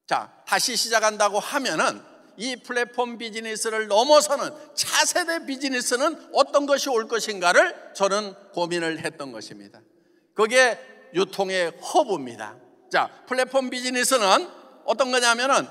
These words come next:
많은, 많은 이 하나의 플랫폼을 중심으로 해서 많은 공급자들이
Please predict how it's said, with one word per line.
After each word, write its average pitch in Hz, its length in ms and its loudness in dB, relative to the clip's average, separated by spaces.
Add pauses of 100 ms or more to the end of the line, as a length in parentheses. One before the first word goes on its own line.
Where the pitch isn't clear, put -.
(680)
많은, 254 600 6 (540)
많은 - 2000 0
이 262 380 -6 (1080)
하나의 240 440 0 (260)
플랫폼을 247 580 -4
중심으로 240 520 -4
해서 240 480 2 (640)
많은 269 580 -2
공급자들이 247 1040 -2